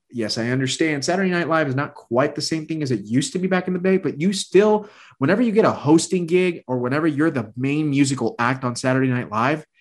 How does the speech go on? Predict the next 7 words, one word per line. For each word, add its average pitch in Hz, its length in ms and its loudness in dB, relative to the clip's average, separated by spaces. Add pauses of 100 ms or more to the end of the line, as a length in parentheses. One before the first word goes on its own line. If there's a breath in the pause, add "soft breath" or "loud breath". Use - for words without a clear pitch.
(380 soft breath)
it's 135 220 2
a, 123 120 2
still 180 500 4
a 120 40 2
freaking 131 720 -4
big 117 280 -2
deal. 120 360 -2